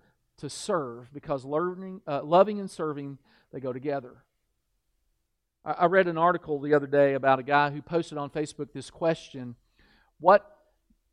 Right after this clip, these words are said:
makes it difficult to serve other people?" I want to read a couple of the answers to you.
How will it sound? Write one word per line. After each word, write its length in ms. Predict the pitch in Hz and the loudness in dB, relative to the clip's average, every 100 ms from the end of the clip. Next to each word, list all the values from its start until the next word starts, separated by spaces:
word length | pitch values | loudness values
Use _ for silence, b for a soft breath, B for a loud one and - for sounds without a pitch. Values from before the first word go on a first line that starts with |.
| _ _ - | _ _ -6
makes 240 | 175 - | -6 -6
it 100 | 139 | -8
difficult 520 | 156 170 165 156 147 | -6 -6 -8 -8 -8
to 80 | 143 | -10
serve 320 | - 165 156 | -10 -6 -4
other 160 | 143 131 | -4 -6
people?" 400 | - 165 143 143 | -12 -12 0 2
I 40 | |
want 100 | 269 | 2
to 60 | 185 | 0
read 140 | 175 | -2
a 40 | 156 | 0
couple 280 | 180 156 | 0 0
of 60 | 143 | -2
the 180 | 139 143 | -4 -6
answers 280 | 156 139 - | -6 -12 -12
to 120 | 147 | -10
you. 280 | 131 123 | -8 -10